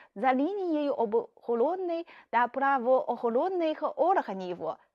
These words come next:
захистити життя і майно людей, а також підтримувати регіональний мир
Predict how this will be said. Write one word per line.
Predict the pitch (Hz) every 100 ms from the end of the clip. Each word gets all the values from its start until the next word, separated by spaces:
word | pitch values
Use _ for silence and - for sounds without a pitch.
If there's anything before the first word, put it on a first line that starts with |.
| _ _ _ _ -
захистити | 202 220 247 - - 294 254 285 -
життя | 226 240 208 269 359
і | 294
майно | 214 233 294 330 262
людей, | 240 202 180 220 190 -
а | 220
також | 220 392 403
підтримувати | 381 349 311 - 359 453 403 349 311 302 294 233
регіональний | 262 302 294 269 214 247 349 349 349 285
мир | 208 247 339 349 320